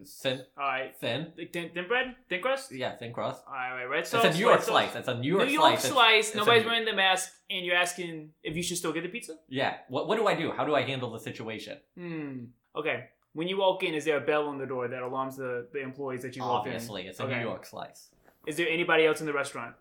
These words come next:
Speaker 1: Yeah, they're all not wearing their masks. That's
Speaker 2: So
Speaker 1: the
Speaker 2: all the
Speaker 1: problem.
Speaker 2: customers are not wearing their
Speaker 1: Yeah,
Speaker 2: mask.
Speaker 1: yeah.
Speaker 2: All the employees are not wearing their mask.
Speaker 1: Mm-hmm.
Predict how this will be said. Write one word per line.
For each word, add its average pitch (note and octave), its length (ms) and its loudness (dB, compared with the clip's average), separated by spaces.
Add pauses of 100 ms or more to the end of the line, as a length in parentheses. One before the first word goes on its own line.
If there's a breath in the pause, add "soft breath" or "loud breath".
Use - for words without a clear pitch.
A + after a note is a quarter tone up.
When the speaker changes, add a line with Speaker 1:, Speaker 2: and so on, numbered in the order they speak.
(200)
Speaker 1:
Yeah, A2+ 280 0
they're A#2+ 160 2
all B2 200 2
not B2+ 180 -4
wearing B2 160 -2
their A2 140 -4
masks. B2 380 -6
That's - 40 -8
Speaker 2:
So - 180 2
Speaker 1:
the F3 140 6
Speaker 2:
all G#3 140 10
the B3 80 4
Speaker 1:
problem. B3 40 0
Speaker 2:
customers G#3+ 360 0
are - 20 -4
not G#3 140 2
wearing G3 160 -2
their F3+ 80 -2
Speaker 1:
Yeah, E3 60 0 (100)
Speaker 2:
mask. G2 200 0
Speaker 1:
yeah. F2+ 280 -8
Speaker 2:
All F3+ 180 4
the G3+ 80 4
employees F3+ 320 2
are D3+ 40 -2
not D3+ 140 2
wearing C#3+ 160 -2
their C3+ 80 -2
mask. B2+ 340 -2
Speaker 1:
Mm-hmm. A#2 80 -6